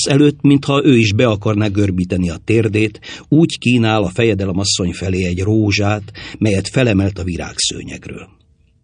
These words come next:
A szava a frankok nyelvén szól, görögösen, de folyékonyan.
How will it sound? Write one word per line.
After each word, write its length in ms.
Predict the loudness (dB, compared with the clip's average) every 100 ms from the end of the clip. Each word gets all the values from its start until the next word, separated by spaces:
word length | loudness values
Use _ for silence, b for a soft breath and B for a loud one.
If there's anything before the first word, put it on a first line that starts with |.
| _
A 100 | -6
szava 520 | -2 0 2 2 0 0
a 100 | -4
frankok 540 | 0 2 2 0 -4
nyelvén 420 | -4 -4 -4 -6 -4
szól, 420 | -4 -4 -8 -10 B B
görögösen, 960 | -2 2 2 2 0 0 0 0 -2
de 160 | -2 -4 -4
folyékonyan. 800 | -4 -4 -4 -8 -12 -12 -16